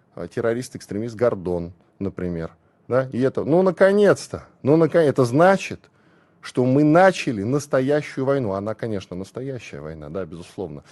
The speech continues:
Но информационная поддержка того, что происходит, она же, мы все понимаем, очень важна. У них вот есть чем похвастаться, что показать аудитории, да, вот эти вот, э, я имею в виду дымящиеся наши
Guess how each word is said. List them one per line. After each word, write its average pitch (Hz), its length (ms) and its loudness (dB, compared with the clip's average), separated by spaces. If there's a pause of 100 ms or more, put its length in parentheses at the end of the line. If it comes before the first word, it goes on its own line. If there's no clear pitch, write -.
(200)
Но 127 80 -4
информационная 131 640 -4
поддержка 139 400 -4
того, 123 140 -2
что 110 140 -10
происходит, 123 380 -6
она 104 200 -6
же, 90 160 -12 (340)
мы 95 120 -6
все - 180 -14
понимаем, 92 380 -8
очень 104 380 -8
важна. 98 460 -6 (1040)
У 131 100 0
них 147 280 0
вот 98 200 -2
есть 170 260 -2
чем 117 200 -2
похвастаться, 101 640 -4
что 107 200 -4
показать 95 540 -4
аудитории, 82 600 -8
да, 110 180 0
вот 85 200 -8
эти 65 180 -16
вот, - 140 -16 (520)
э, 78 540 -8
я 87 160 -4
имею 87 240 -4
в - 40 -6
виду 82 100 -8
дымящиеся 78 800 -8 (500)
наши 85 520 -8